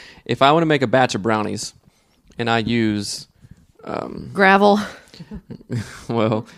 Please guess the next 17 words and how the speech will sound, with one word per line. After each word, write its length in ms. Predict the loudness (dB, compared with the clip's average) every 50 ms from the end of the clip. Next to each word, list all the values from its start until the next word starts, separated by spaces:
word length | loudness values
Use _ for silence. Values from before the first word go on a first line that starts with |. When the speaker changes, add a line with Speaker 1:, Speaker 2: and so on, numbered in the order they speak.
| -20 -20 -20 -20 _ -6
Speaker 1:
uh, 500 | -2 0 2 2 2 2 2 0 0 -2 -2
let's 220 | 0 -2 -2 -2
see. 340 | -2 -4 -2 -2 -2 -4 -8 _ _ _ _ _ -12
Really, 540 | -2 2 4 4 6 6 4 4 2 0 2
I, 160 | 2 0 0 2 0
and, 180 | -2 -2 -2 0
uh, 200 | 0 0 2 2
I 100 | 2 2
use 300 | 2 4 4 2 2 2
a 320 | 2 2 2 2 0 -2 -6 -6
mixture 400 | -4 0 0 0 0 -2 -2 -2
of 240 | 0 2 0 0 -2
flour 480 | -4 -2 0 2 2 4 2 2 0 0
and 260 | -2 -2 -2 -4 -6 -8
plaster 400 | -4 -2 0 0 -2 -2 -4 -6
of 80 | -2
Paris, 420 | 0 0 2 2 0 0 -4 -10